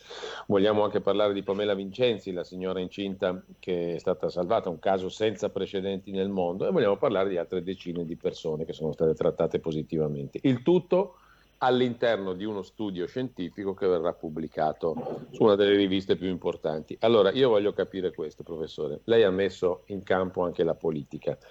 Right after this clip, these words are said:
Le lascio parlare subito del caso di Bergamo e del caso del Presidente della Repubblica, che non credo sia un intervento usuale,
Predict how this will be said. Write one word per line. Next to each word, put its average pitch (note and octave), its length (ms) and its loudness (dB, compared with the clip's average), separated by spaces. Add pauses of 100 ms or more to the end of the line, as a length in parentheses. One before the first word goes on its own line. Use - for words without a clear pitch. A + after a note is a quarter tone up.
(120)
Le G#2+ 120 2
lascio C3+ 260 6
parlare C3 320 4
subito C#3+ 360 -2
del G2+ 180 0
caso G#2+ 300 0
di F#2+ 100 -2
Bergamo G#2 680 0 (280)
e G#2+ 80 -2
del F#2+ 160 2
caso G#2 260 4
del F#2+ 180 2
Presidente F#2+ 520 -2
della E2+ 180 2
Repubblica, D#2+ 680 -4
che G#2+ 140 4
non G#2 160 4
credo A#2 260 6
sia F#2+ 180 2
un F#2 100 2
intervento F2+ 540 0
usuale, G#2 600 4